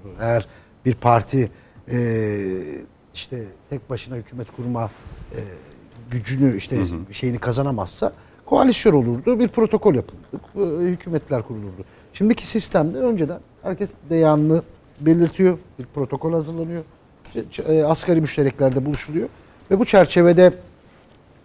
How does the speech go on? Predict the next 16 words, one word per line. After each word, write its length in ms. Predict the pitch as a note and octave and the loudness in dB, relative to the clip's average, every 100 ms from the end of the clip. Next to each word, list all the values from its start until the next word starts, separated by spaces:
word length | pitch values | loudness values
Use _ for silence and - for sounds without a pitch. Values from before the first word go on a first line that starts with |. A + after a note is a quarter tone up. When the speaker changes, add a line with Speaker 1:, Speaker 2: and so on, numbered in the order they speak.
| B2 | -6
Speaker 1:
deyim 180 | D#3+ | 0
yerindeyse 440 | E3 D#3+ F#3+ A3 F3 | 2 4 4 4 6
bir 140 | F3 - | 2 0
ilkeler, 580 | - D#3 D3 - G3+ F3+ - - _ _ _ - | -2 -2 2 6 6 6 -2 -20 _ _ _ 6
e, 840 | F3+ G#3 D3 A#2 - C#3 C3+ B2+ - | 10 10 10 -2 -12 -8 -6 -6 -4
çerçevesinde 600 | D3 B2+ D3 C3+ D#3 C#3 | -4 -2 -4 -4 -2 -2
bir 160 | A2+ - _ _ _ - _ _ - - | -2 -6 _ _ _ -20 _ _ -12 0
programla, 1120 | C#3 B2 D#3 B2 G2+ - - _ - G#2+ F#2 - - - | 2 4 4 4 -2 -14 -20 _ -6 -6 -6 -12 -20 -16
e, 160 | A2 G#2 | -14 -12
ittifaklar 520 | A2 - - G#2 G2+ | -14 -10 -6 -6 -8
oluşuyor. 380 | F#2 F2 - E2 - - _ _ - | -14 -16 -20 -20 -20 -20 _ _ -16
Şimdi 120 | - C#3 | -10 -4
Cumhur 180 | G3+ | 0
İttifakı'nın 720 | A3+ - - F#3 F3+ G3+ F#3+ - _ _ _ - | 0 0 4 4 4 0 0 -4 _ _ _ 0
programına 420 | F3+ F#3 F#3+ F#3 | 2 4 4 4
bakıyoruz. 420 | B2+ - B2 G3 | 2 -2 -8 -10